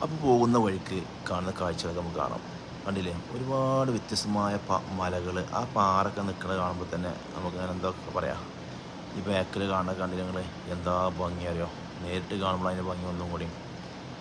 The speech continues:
അങ്ങനെ മദാനിസാലിയിലെത്തി, അവിടെയുള്ളൊരു മലയാണ് ഈ കാണുന്നത്. അതിൻ്റെ നമ്മൾ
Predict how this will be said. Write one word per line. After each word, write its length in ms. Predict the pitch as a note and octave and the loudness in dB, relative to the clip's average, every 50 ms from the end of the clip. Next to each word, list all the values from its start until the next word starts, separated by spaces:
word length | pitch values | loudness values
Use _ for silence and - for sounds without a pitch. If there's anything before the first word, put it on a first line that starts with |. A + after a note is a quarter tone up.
| - - - - - - - - - - - C#3+ | -12 -12 -10 -10 -10 -10 -10 -10 -10 -6 -2 0
അങ്ങനെ 260 | D3 D3+ D#3 D#3 D#3 D#3 - - - C3 A#2 | 2 2 4 4 4 4 2 2 2 6 6
മദാനിസാലിയിലെത്തി, 1040 | A2 G#2 A2 A2 A2 A2 A2 G#2 - A#2+ A2 G#2+ G#2+ A2 G#2+ G2 F2+ - - - - - - - - - - - - - - - - G2 G#2 | 8 8 8 6 6 6 4 2 4 6 8 8 8 8 6 4 2 0 -4 -8 -8 -8 -8 -10 -12 -10 -10 -10 -10 -10 -10 -10 -4 0 2
അവിടെയുള്ളൊരു 640 | G#2 G#2 A2 A2+ A2+ G#2+ G2+ G2 F#2+ F#2+ F#2+ F#2+ - - - - - - - - G2 F#2 | 2 4 4 4 4 4 4 2 2 2 0 0 -2 -4 -6 -10 -12 -10 -6 -4 -2 0
മലയാണ് 340 | F#2 F#2 F2+ F#2 F#2+ F#2 F#2 F#2 | 0 0 2 0 0 -2 -2 -2
ഈ 40 | E2+ F2+ | 0 0
കാണുന്നത്. 320 | F2+ D#2 - - C2 - - - - - - - - - - - - - - - - - - - | 0 0 -2 -4 -6 -6 -8 -8 -10 -10 -10 -10 -10 -12 -12 -12 -12 -10 -10 -10 -10 -8 -4 -2
അതിൻ്റെ 220 | F#2 F#2+ F#2+ G2 | 0 0 2 2
നമ്മൾ 160 | G2+ G2 G2 | 2 0 0